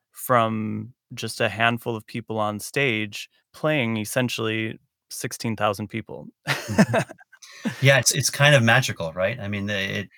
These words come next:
Speaker 2: it was, and it was so purposefully done. There, throughout the course of the development of the show, there were other numbers that had, you know, buttons and applause breaks,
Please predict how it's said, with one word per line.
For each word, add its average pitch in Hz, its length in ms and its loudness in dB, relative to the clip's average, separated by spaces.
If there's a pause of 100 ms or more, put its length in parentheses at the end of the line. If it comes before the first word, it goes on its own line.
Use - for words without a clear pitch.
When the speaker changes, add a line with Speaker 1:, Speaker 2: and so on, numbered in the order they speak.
(160)
Speaker 2:
it 139 120 6
was, 139 260 4
and 135 160 6
it 139 40 6
was 127 140 4
so 143 540 8
purposefully 123 840 4
done. 85 420 2 (420)
There, 135 280 10
throughout 156 260 8
the 143 60 -2
course 156 300 2
of 131 100 -2
the 117 320 0
development 131 420 4
of 107 60 -2
the 110 40 -4
show, 151 220 4
there 117 140 2
were 156 200 6
other 131 200 6
numbers 120 460 2
that - 140 0
had, 117 440 4 (520)
you 120 120 -2
know, 107 100 2
buttons 117 380 6
and 123 80 2
applause 196 360 6
breaks, - 460 -2